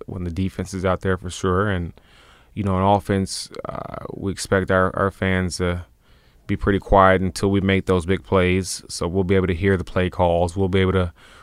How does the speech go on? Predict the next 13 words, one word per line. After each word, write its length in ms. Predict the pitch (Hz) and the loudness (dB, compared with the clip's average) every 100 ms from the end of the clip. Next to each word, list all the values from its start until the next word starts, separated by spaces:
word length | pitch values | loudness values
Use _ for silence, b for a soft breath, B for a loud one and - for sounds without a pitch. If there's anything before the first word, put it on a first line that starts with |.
| b | b
we 120 | 107 | 0
know 160 | 104 98 | 4 4
the 60 | |
snap 360 | 92 - 98 90 | 2 2 2 2
counts 460 | - 95 92 92 - | 0 2 2 -2 -6
and, 160 | 76 | -6
and, 180 | 80 - | -8 -8
and 120 | 85 | -8
things 220 | 98 95 | -4 -2
like 180 | 90 87 | -2 -2
that. 300 | 92 90 90 - b b b b b b | 0 2 0 -4 b b b b b b
So, 320 | - 101 95 | -6 0 2
uh, 280 | 92 90 87 | 2 2 0